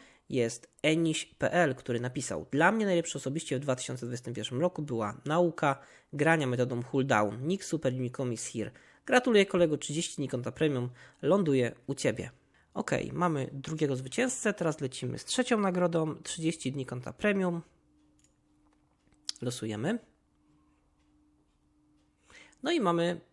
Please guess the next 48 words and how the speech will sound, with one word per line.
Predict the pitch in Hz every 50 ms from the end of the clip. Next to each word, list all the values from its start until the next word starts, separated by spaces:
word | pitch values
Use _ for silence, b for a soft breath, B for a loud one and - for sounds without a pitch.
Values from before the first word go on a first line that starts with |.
| _ _ _ _ _ _ -
trzeciego | - - - 143 - 160 131 123
zwycięzcę: | 110 123 - - - 214 220 214 - - - - 170 165
kolega | - - 139 135 135 123 113
W | 120 127 127
T | 127 - - - - -
E. | - 190 185 180 180 B B B B B B B B -
Mm, | 135 131 131 127 123 123 120 120 123
Nick | 131 127 123
T | - - 120
V | 120 - 123
N | 110 123
Polska | 127 - 202 208 - - - 170 156
napisał | 143 139 - 139 - 131 127
tak: | 123 - 117 - -
„Nie | 180 196 214
rok | 214 190
temu, | - - 190 185 180 -
ale | - 123 120 120
dwa | 131 151 170 202
lub | 196 156 -
trzy, | - - - - 185 196
bo | 180 156
mam | 143 135 120 123 123 -
piękne | - 180 180 180 175 - 165
wspomnienia | - - - 143 143 147 139 131
z | 127 143
mapy | 139 135 131 - 123
Oaza | 120 147 160 160 147
i | 127 123
ta | 120 120
chińska. | 123 - 139 131 - - - 107 - B B B B B B
To | - 196
były | 208 202 190
moje | 190 180 170 156 147 - - - _ _
pierwsze | - - 175 180 185 - - 156 143
i | 143
kiedyś | - 147 135 135
ulubione | 139 131 139 127 123 123
mapy. | 127 123 123 -
Brakuje | - 123 143 - - 190 170
mi | 160
tych | - 120 123
czasów | - 185 175 - 147
i | 139 -
tych | - 120 135
genialnie | - 123 131 143 135 131 127
zbudowanych | 120 127 127 123 123 110 110 107 110 101 - - -
map”. | 117 110 98 - -